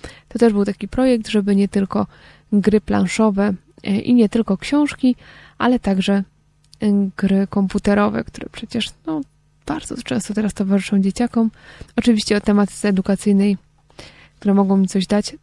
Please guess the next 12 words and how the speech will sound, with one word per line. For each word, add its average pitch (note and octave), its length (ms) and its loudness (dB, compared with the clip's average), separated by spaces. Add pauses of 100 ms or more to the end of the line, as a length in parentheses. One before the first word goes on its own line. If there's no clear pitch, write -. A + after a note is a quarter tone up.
(120)
też A3 220 0
właśnie G3+ 280 2
zaoferować F#3+ 600 2
takiemu F#3 400 -2
czytelnikowi. F#3+ 680 0 (2500)
Jeżeli B3 300 2
mamy A3 240 4
stronę G#3+ 400 -4
Książnicy G3 380 -2
Karkonoskiej, G3 640 -2 (560)
jest E4 180 2
tam B3 200 4